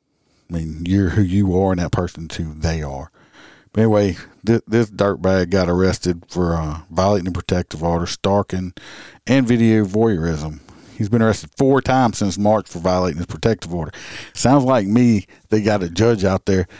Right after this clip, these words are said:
that needs to stop giving this motherfucker a bond and leave him locked up in jail. That's what needs to go on. Because he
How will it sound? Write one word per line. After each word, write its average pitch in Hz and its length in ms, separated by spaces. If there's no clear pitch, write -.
that 95 280
needs 104 340
to 90 340
stop - 380
giving 95 260
this 92 140
motherfucker 90 480
a 80 60
bond 87 460
and 90 200
leave 90 260
him 90 160
locked 85 360
up 82 160
in 78 80
jail. 80 340
That's 95 300
what 82 100
needs 78 220
to - 80
go 78 180
on. 73 260
Because 90 300
he - 640